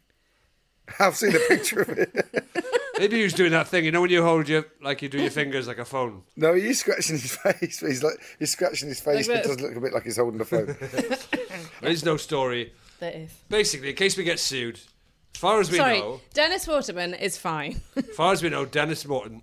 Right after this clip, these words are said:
Speaker 2: Waterman
Speaker 3: Doesn't even like Chinese food.
Speaker 2: from Minder is innocent of all accusations of eating Chinese food at the wheel.
Speaker 3: Somebody was.
Speaker 2: Anyway, so Luini, this kid,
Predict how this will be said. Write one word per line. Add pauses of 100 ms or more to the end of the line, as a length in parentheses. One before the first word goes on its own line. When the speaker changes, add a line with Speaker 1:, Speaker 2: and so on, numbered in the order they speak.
(100)
Speaker 2:
Waterman
Speaker 3:
Doesn't
even
like
Chinese
food. (100)
Speaker 2:
from
Minder (880)
is
innocent (200)
of (100)
all (360)
accusations (100)
of
eating
Chinese
food
at
the
wheel.
Speaker 3:
Somebody
was. (720)
Speaker 2:
Anyway,
so
Luini,
this
kid,